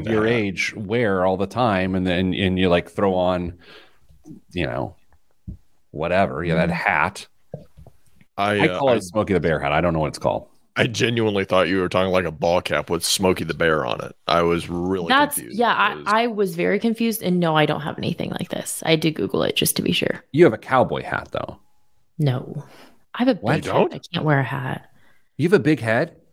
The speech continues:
Speaker 3: I do have a very big head.
Speaker 2: I'm gonna stare at it next week when I see you.
Speaker 3: <laughs> Please don't.
Speaker 2: Oh my gosh, here comes Sputnik.
Speaker 3: <laughs> I also, I have a big forehead too. I have a five head.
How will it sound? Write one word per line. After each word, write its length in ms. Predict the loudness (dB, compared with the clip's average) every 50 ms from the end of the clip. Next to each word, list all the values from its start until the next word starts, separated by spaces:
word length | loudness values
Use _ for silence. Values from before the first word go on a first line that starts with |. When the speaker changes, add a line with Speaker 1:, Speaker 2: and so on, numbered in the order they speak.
| _ _ -20 -12 -4 0
Speaker 3:
I 100 | 0 0
do 140 | 2 0
have 100 | -2 -4
a 60 | -6 -10
very 220 | -10 -10 -10 -10
big 180 | -12 -14 -18 -12
head. 60 | -6
Speaker 2:
I'm 180 | -2 0 0 2
gonna 160 | 0 0 -2
stare 480 | -4 -8 -12 -12 -8 -4 -2 0 2 2
at 60 | 2 0
it 100 | 0 -2
next 260 | -4 -4 -4 -2 0
week 220 | 2 2 2 2 0
when 80 | 0
I 60 | 0 0
see 320 | -2 -4 -2 0 2 2
you. 160 | 2 0 -2 -4 -8 -18 _ 0 2
Speaker 3:
<laughs> 720 | 2 2 2 -4 -16 -14 -4 2 2 2 2 2 _ -8
Please 500 | -4 0 0 0 0 -2 -4 -4 -6 -8 -8 -10
don't. 160 | -8 -4 -2 0
Speaker 2:
Oh 180 | 2 2 2 2
my 220 | 2 0 -2 -2
gosh, 360 | -2 0 2 2 4 2 0 -2
here 120 | -4 -2
comes 360 | 4 4 4 4 2 -4 -6
Sputnik. 480 | 2 4 4 4 4 2 0 0 0 -4 -12 -20 -20 -20 -20 -20 -20 -20 -20 -20 -20 -20 -20 -20 -20 _ _ -6 0
Speaker 3:
<laughs> 20 | 2
I 580 | 2 2 2 0 0 0 0 0 0 0 0 -2 -6 -12 -12 -12 -12 -12 -4 0 2
also, 360 | 2 2 2 -2 -2 -2 0 2
I 60 | 2
have 60 | 2
a 40 | 2
big 180 | 0 0 -2 -2
forehead 400 | 0 0 0 0 0 -2 -2 -2
too. 100 | -2 0
I 40 | 0
have 100 | 0 -2
a 40 |
five 280 | -2 -2 0 0 -2 -2
head. 320 | -2 -4 -2 -2 -4 -6